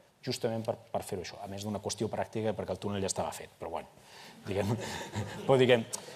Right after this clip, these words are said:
però diguem, és veritat, és veritat que, diguem, el,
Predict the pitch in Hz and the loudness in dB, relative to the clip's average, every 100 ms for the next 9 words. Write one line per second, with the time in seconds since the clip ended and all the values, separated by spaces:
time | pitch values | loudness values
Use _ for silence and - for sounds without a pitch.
0 | - - 131 131 127 131 143 117 123 135 | -4 6 8 10 8 6 2 2 6 10
1 | 143 139 - 120 117 127 135 135 123 127 | 12 10 6 4 6 10 10 10 10 10
2 | 131 - 117 113 110 104 104 | 8 0 4 6 6 6 4